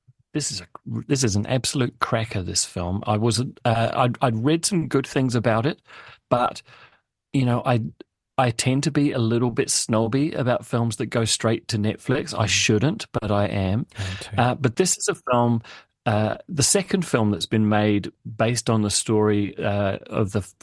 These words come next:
Speaker 1: famous nineteen seventy-two air crash in the Andes, where, uh, a Uruguayan rugby team and their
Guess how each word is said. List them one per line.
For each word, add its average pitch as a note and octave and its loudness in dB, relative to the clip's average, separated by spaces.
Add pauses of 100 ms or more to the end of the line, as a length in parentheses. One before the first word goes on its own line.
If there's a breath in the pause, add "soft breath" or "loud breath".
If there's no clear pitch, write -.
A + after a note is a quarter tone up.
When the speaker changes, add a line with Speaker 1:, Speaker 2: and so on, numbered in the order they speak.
(140)
Speaker 1:
famous A2 2
nineteen G#2+ 0
seventy-two G2+ 0
air G2+ 2
crash - -2
in G2 0
the G2 -2 (140)
Andes, A#2+ 0
where, F#2+ 0 (580 loud breath)
uh, F2+ 0 (220)
a G#2 2
Uruguayan G2+ 2
rugby G#2+ 0
team G2+ -4
and G2 0
their G2 -2